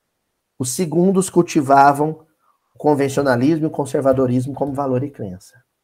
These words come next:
Discípulos de Jesus honravam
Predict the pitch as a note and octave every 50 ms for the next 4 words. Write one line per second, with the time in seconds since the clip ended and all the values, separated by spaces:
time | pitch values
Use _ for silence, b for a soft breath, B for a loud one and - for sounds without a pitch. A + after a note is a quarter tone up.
0 | _ _ _ _ _ _ _ _ _ _ _ _ _ _ _ _ _ _ _ _
1 | _ _ _ _ _ _ _ _ _ _ _ _ _ _ _ _ _ _ _ _
2 | _ _ _ _ _ _ _ _ _ _ _ _ _ _ _ _ _ _ _ _
3 | _ _ _ _ _ _ _ _ _ _ _ _ _ _ _ _ _ _ _ _
4 | _ _ _ _ _ _ _ _ _ _ _ _ _ _ _ - C#3+ C#3+ C3 -
5 | - G3+ G#3 G#3+ G#3 F3 D3+ D#3 C#3 D3+ D3+ C3+ B2 D3+ D3 E3 D#3+ E3 D3+ A#2+
6 | - D3 C#3 C#3+ C#3 A#2+ B2 A#2 G#2 -